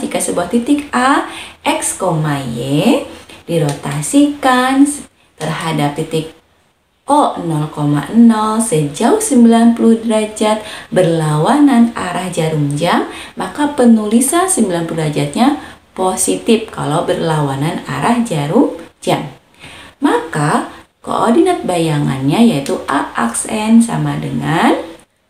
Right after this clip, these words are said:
negatif Y, X.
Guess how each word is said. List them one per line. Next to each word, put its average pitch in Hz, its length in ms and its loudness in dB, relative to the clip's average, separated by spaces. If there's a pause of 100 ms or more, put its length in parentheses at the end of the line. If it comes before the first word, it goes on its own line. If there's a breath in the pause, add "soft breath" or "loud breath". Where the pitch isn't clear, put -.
(220)
negatif 254 720 0
Y, 226 320 4 (1400 loud breath)
X. - 560 -4